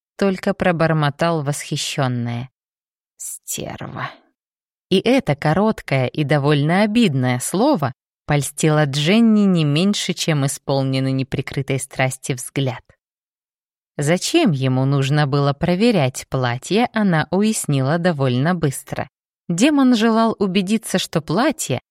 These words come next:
к слову, все отобранные им наряды имели застежку или шнуровку только на груди.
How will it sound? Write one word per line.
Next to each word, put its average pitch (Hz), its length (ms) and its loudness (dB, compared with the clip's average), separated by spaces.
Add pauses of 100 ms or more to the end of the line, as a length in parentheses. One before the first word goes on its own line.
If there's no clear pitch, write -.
(380)
к - 60 -12
слову, 220 640 2
все 214 360 0
отобранные 180 680 2
им 170 240 0
наряды 160 600 0
имели 175 440 2
застежку 139 640 -2
или 160 260 0
шнуровку 131 720 -2
только 127 460 -2
на 170 120 0
груди. 180 440 -2